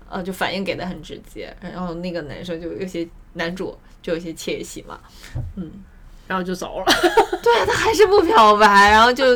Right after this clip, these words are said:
Speaker 1: 又享受，哇，好高兴哦，哦，他没有男朋友。
Speaker 2: 然后到片尾的时候，这个女孩交了男朋友嘛，然后三人游，<laughs> 出来，
Speaker 1: 啊。
Speaker 2: 对吧？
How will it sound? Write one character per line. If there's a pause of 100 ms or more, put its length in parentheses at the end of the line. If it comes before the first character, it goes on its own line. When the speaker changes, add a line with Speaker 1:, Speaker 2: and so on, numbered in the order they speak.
Speaker 1:
又
享
受，
哇，
好
高
兴
哦，
哦，
他
没
有
男
朋
友。 (540)
Speaker 2:
然
后
到
片
尾
的
时
候， (140)
这
个
女
孩
交
了
男
朋
友
嘛，
然
后
三
人
游，
<laughs>
出
来，
Speaker 1:
啊。
Speaker 2:
对
吧？